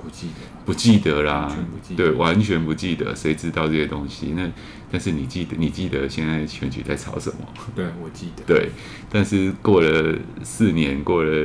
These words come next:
Speaker 2: 六年、八年之后，你还会记得现在选举在吵什么？你一样是不记得。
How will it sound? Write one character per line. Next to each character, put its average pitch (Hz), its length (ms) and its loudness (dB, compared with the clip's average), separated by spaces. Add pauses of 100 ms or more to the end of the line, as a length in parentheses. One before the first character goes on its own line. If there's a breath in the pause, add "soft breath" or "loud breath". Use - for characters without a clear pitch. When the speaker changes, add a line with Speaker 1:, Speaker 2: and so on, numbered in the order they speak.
Speaker 2:
六 82 200 4
年、 71 140 -2 (120)
八 73 180 2
年 71 240 -4
之 69 240 -6
后， 71 260 -6 (540)
你 69 160 -4
还 69 80 -4
会 71 140 0
记 80 160 -4
得 65 180 -4
现 69 160 -4
在 69 100 -2
选 64 200 -4
举 64 120 -10
在 64 120 -4
吵 - 200 -12
什 - 120 -16
么？ - 80 -16 (720)
你 76 120 -4
一 73 200 -4
样 71 180 0
是 71 80 -8
不 - 160 -12
记 - 160 -12 (100)
得。 - 80 -12